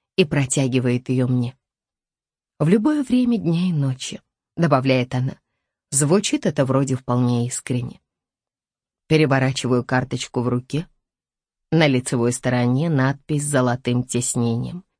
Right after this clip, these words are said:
«Джулия Беннингтон, косметолог». Ну, конечно, это все объясняет. Просто не могу поверить, что совершенно выпустила из головы,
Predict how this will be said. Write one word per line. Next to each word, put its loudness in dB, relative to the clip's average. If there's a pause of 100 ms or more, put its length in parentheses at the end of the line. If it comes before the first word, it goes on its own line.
(420)
«Джулия 2
Беннингтон, -2 (200)
косметолог». 0 (1040)
Ну, 6
конечно, 0
это -4
все 0
объясняет. -4 (320)
Просто 2
не 4
могу 2
поверить, 2
что -2
совершенно 0
выпустила -2
из 0
головы, 0